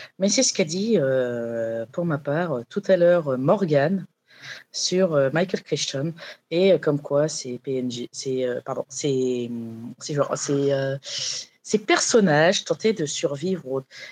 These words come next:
depuis, j'ai l'image de tous les bouquins de Michael Crichton que je viens de voir devant moi et je me dis qu'en fait, c'est un M J qui écrit les aventures de, euh, ses P J. Donc, tu viens de me pourrir à tout jamais, Michael Crichton. Merci, Morgane.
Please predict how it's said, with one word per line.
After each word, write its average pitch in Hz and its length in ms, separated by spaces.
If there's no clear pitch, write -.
depuis, 175 580
j'ai 165 180
l'image 160 440
de 123 40
tous - 160
les 220 100
bouquins 180 340
de 143 80
Michael 160 320
Crichton - 340
que 147 80
je - 80
viens 135 80
de 135 40
voir 139 140
devant 156 180
moi 156 300
et 175 60
je 156 120
me 170 80
dis 170 140
qu'en 156 140
fait, 175 200
c'est 139 280
un 120 180
M 233 160
J 185 240
qui - 140
écrit - 280
les 151 160
aventures 175 400
de, 175 100
euh, 143 400
ses - 160
P 143 120
J. - 300
Donc, 202 380
tu - 120
viens 190 140
de 202 60
me 151 80
pourrir 190 400
à 160 60
tout - 140
jamais, 156 280
Michael 185 300
Crichton. - 340
Merci, 202 280
Morgane. 117 360